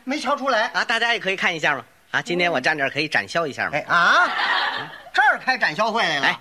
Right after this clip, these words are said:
Speaker 2: 你，你们看我像不像张瑜？啊，看我像不像张瑜？
Speaker 1: <laughs> 你有什么特点呢？
Speaker 2: 啊，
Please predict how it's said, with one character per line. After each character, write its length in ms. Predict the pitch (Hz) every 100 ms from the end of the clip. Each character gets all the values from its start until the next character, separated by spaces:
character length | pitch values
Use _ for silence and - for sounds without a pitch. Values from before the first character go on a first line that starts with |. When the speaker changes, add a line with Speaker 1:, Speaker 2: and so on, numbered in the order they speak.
| -
Speaker 2:
你， 160 | 127
你 80 | 151
们 100 | 131
看 160 | - 147
我 80 | 107
像 140 | 139
不 80 | 135
像 100 | 120
张 160 | 151
瑜？ 220 | 151 110 - _ _ - - -
啊， 160 | 113 - _ _ _ _ -
看 120 | 269
我 60 | 113
像 160 | 131 117
不 60 |
像 120 | 120
张 160 | 113 131
瑜？ 40 |
Speaker 1:
<laughs> 20 | 202
你 120 | 277
有 140 | 302
什 140 | 180 202
么 100 | 311
特 240 | 359 240
点 220 | 175 127
呢？ 80 | 131
Speaker 2:
啊， 160 | 117